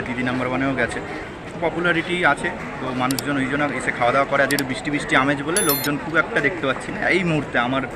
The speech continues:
আসাকালীন, তবুও ভিড় হবে। এখন দেখতে পাচ্ছি এই দিকটা যদি মামাকে দেখাই, ওই দিকটা কিন্তু আপাতত লোকজনের ভিড় আছে, ঠিক আছে, মানে, আসছে মোটামুটি, ঠিক আছে। আর কোথায়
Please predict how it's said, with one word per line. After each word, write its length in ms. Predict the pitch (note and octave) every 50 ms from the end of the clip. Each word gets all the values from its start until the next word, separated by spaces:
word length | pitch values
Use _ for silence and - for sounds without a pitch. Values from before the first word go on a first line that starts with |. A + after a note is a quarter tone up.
| - A2+ - - A#2+
আসাকালীন, 440 | A2+ - B2 A2 A2 A2 G#2+ A2+ A2 - - - - - - -
তবুও 220 | D3+ D#3 F3 F3+ D3+ D3
ভিড় 140 | E3 D#3 D3 C3+
হবে। 160 | C3 A#2 G#2+ G2 - G2 - - - - - - - C3
এখন 140 | C#3 D#3+ E3 D3+ D#3
দেখতে 140 | D3 - F3
পাচ্ছি 160 | E3+ E3 - D#3
এই 40 | C#3+
দিকটা 180 | D3 - - D3+ C#3+ C#3+
যদি 120 | D3 C#3+ C#3 C3+
মামাকে 220 | C3 C3 C#3 C#3 C3+ B2+
দেখাই, 180 | A#2 A#2 C#3+ D#3 C#3+ C3+
ওই 60 | C3 C3+
দিকটা 180 | B2+ - - C#3 C3
কিন্তু 180 | C3 C3 A#2+ D3 B2+
আপাতত 260 | B2 B2 B2+ B2+ D3 C#3+ B2
লোকজনের 340 | A#2 A#2 A#2 C3 B2+ B2+ A2+ G#2+
ভিড় 140 | A#2 G#2 G#2
আছে, 120 | G2+ - - - - - - - - - - - - - - -
ঠিক 100 | - D#3 D3+ B2
আছে, 120 | G#2 - - - -
মানে, 120 | D3+ E3+ E3 E3+
আসছে 220 | F#3 - - - C3+ A#2+ B2
মোটামুটি, 360 | A#2 A#2 G#2+ G#2 G2 F2 - - - - - - - - - - - - - - - -
ঠিক 100 | F3+ F#3 D3+
আছে। 140 | A#2 - - - - - - - - - - - - - - - - - - - A#2+
আর 80 | A#2 A#2 A2+ B2+
কোথায় 240 | C3+ C#3+ E3 E3+